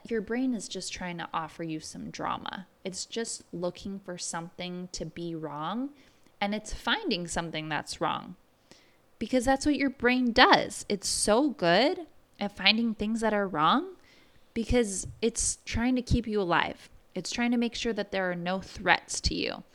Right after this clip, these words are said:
The closest thing to your brain is you. So of course, you're the one who's gonna be under scrutiny all the time. Your brain feels like it's doing its job when it finds something wrong, but it's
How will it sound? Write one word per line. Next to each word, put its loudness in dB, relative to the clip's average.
The -4
closest 0
thing 2
to -2
your 0
brain -2
is 0
you. 2
So 0
of -4
course, -2
you're 0
the 2
one -2
who's -4
gonna -6
be -6
under -6
scrutiny -6
all 4
the 0
time. 2
Your 2
brain 4
feels 2
like -4
it's -4
doing 2
its -4
job 6
when 0
it -8
finds -2
something -6
wrong, 0
but -2
it's -2